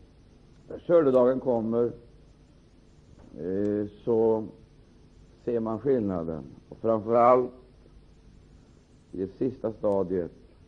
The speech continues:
så upptäcker man skillnaden. Och om inte förr, så ser man verkningarna då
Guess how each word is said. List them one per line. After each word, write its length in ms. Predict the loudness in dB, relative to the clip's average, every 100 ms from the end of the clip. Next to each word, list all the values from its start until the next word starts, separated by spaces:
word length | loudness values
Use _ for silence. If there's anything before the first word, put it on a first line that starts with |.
| -20 -20 -20 -20 -20 -20 -12
så 60 | 0
upptäcker 540 | 0 0 -2 -2 -2
man 180 | -4 -4
skillnaden. 640 | -2 -4 -4 -6 -8 -12 -14 -20 _ _ -4
Och 180 | 0 4
om 160 | 4 4
inte 340 | 0 0 -4
förr, 500 | -4 4 6 6 4 -6 -18 -20 -20 -20 -20 -20 -20 -20 -8
så 180 | -4 -4 -4 -2
ser 160 | -2
man 420 | -2 -4 -6 -4
verkningarna 1160 | 0 2 2 0 -8 -8 -4 0 0 0 -4 -8 -14 -20 -20 -20 -20 -20 -20 -20 -20
då 480 | -12 -4 0 0 -2